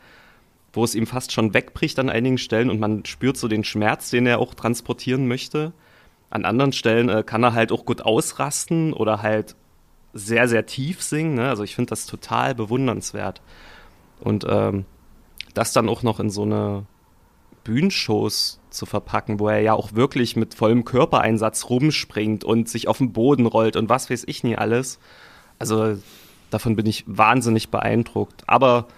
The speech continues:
da bin ich vor allem auch deswegen beeindruckt von, weil ich überhaupt keine Rampensau bin. <laughs> Und das fasziniert mich immer,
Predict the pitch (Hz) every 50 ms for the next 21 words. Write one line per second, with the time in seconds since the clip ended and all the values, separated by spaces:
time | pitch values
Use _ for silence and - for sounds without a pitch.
0 | - _ _ _ _ _ _ _ _ - 117 104 131 147 139 - - 127 95 117
1 | 139 139 104 - - 135 143 - - 131 127 123 117 117 110 113 117 117 - 123
2 | 117 - - - - _ - - - - 113 110 120 120 107 107 107 110 - -
3 | - - 196 165 120 120 113 117 117 - - - 123 110 113 104 110 113 113 -
4 | 120 113 101 107 101 101 98 101 101 101 101 - - _ - - - - - -
5 | - - - - 139 - - - - - - - - 226 247 247 240 220 - -
6 | 113 117 120 - - 131 139 - - - 123 127 135 135 - 117 113 - - -
7 | 143 135 120 110 110 107